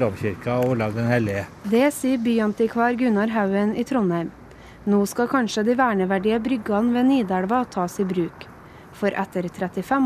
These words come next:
Speaker 2: år skal en ny kulturminneplan vedtas.
Speaker 1: De historisk verdifulle bygningene, hvordan kan de finne en ny bruk, det være seg til boligformål eller andre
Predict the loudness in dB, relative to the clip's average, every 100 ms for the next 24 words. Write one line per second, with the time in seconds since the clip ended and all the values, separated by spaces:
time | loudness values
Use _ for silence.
0 | 2 0 -4 -6 0 2 4 2 0 -2
1 | -2 0 2 2 0 0 0 0 0 -2
2 | -6 -6 -6 -6 -8 -2 -2 -2 0 2
3 | 2 2 0 -2 0 0 0 -2 0 0
4 | 0 -2 2 2 2 -10 -8 -2 -2 0
5 | 0 0 0 0 0 2 2 2 2 4
6 | 6 4 2 0 2 0 -2 -2 0 0
7 | 2 0 0 -2 0 0 2 4 4 2
8 | 0 -2